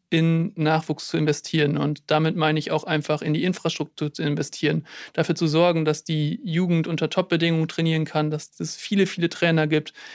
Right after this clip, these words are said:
die sich um die kümmern, dass die denen helfen mit Ernährungsberatung und, und, und. Ähm, ich meine, die Amerikaner waren schon immer Profis darin, gute Athleten zu formen.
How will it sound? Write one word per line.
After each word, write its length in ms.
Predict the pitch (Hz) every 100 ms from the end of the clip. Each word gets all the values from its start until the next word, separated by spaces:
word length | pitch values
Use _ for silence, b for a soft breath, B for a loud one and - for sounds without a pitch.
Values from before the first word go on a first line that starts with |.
| B 170
die 60 |
sich 160 | 160 165
um 100 | 160
die 80 | 147
kümmern, 420 | 175 160 151 151
dass 220 | 151 -
die 100 | 165
denen 160 | 160 151
helfen 340 | 165 160 156
mit 120 | 151
Ernährungsberatung 1000 | 165 165 160 156 - 151 151 151 - 151
und, 240 | 151 165 165
und, 120 | 156
und. 280 | 170 147 - B B B B 156
Ähm, 240 | 143 143
ich 100 | 151
meine, 180 | 156 156
die 200 | 160 -
Amerikaner 480 | 151 147 170 170 156
waren 160 | 151
schon 140 | - 175
immer 200 | 170 170
Profis 400 | - 175 175 -
darin, 420 | 165 160 156 160
gute 260 | 165 -
Athleten 420 | 156 160 170 202 196
zu 240 | - 202
formen. 400 | - 214 247